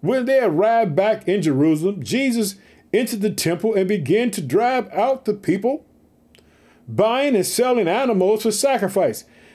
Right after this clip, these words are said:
He knocked over the table of the money changers, just throwing money around. Check it out.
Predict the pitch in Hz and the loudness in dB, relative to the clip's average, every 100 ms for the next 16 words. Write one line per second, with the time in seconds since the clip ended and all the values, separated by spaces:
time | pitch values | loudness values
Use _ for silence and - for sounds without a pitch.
0 | - 226 285 262 262 233 208 247 262 254 | -2 0 2 2 2 0 2 2 2 -2
1 | - 208 247 240 254 254 269 226 202 135 | 0 0 2 2 2 2 0 0 0 -2
2 | 107 - 269 214 - 285 294 220 247 330 | -6 -4 -2 -2 4 4 4 4 4 4
3 | 262 208 175 139 226 - 160 | 4 2 0 -2 -4 -6 -12